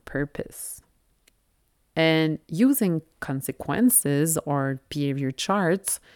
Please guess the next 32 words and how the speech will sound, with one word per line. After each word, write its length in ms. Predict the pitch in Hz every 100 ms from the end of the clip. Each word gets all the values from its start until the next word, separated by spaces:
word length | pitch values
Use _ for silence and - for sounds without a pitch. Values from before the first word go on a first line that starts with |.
| - - _ -
suppose 920 | - - 185 - 185 262 220 131 139
that 240 | - 143
our 120 | 139 139
kids 380 | - 202 190
are 140 | 156 139
doing 400 | 139 151 151 139
those 360 | 135 127 131
things 300 | - 147 151
on 220 | 139 127 127
purpose 720 | - 147 147 - - - - _ -
and 260 | 156 156
can 240 | - 151 143
choose 800 | - - - 254 262 135 - - -
another 340 | 143 131 131
behavior 480 | 135 131 123 - - _ _ _ _ _ _ _ _ _ _
and 140 | 156 151
another 280 | 147 143
way 320 | 135 135 143 143
to 140 | -
do 160 | 143 135
things. 460 | 143 143 - 180 -
But 140 | -
it's 220 | 175 -
not 240 | 151 196 196
the 80 |
case. 640 | 190 143 190 135 - - - _ _ _ _ _ _ _ _ _ - _ _ _ _ _ _ _ _ 170 175
We've 380 | 185 160 - -
tried 420 | - 170 190 196
enough 600 | 160 147 190 139 - -
to 140 | - 170
know 240 | 160 165
that 540 | 151 139 139 139 -